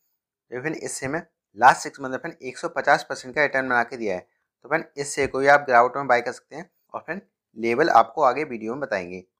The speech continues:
और फ्रेंड, आज ये शेयर ओपन दो हज़ार पच्चीस रुपये पे हुआ था फ्रेंड, और इस शेयर ने हाई दो हज़ार पैंतीस रुपये का बनाया था, और इस शेयर में लो फ्रेंड दो हज़ार एक रुपये का देखने को मिला है, और शेयर ने क्लोजिंग फ्रेंड आज दो हज़ार छः रुपये पे की है। तो फ्रेंड, आज ये शेयर एक रेंज में ही कारोबार करते हुए देखने को मिला।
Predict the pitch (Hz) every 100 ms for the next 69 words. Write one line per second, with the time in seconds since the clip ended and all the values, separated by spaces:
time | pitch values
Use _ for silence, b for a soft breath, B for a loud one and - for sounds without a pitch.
0 | _ _ 107 156 - 131 135 151 151 147
1 | 151 - 120 156 139 127 143 151 123 -
2 | - - 131 127 127 131 127 113 - 160
3 | 185 _ _ _ - 127 - 143 131 120
4 | 147 139 135 160 131 120 151 - 120 117
5 | 139 120 95 90 92 _ _ _ - 123
6 | - 147 147 139 139 143 160 139 127 143
7 | 135 135 135 123 131 139 123 - 127 131
8 | 104 92 - _ _ _ - 117 139 135
9 | 139 135 123 123 160 135 151 120 123 135
10 | 151 131 123 120 131 135 101 95 _ _
11 | _ _ 160 - 127 139 143 143 151 -
12 | 139 131 123 123 131 147 - 120 123 131
13 | 131 117 120 127 117 127 120 135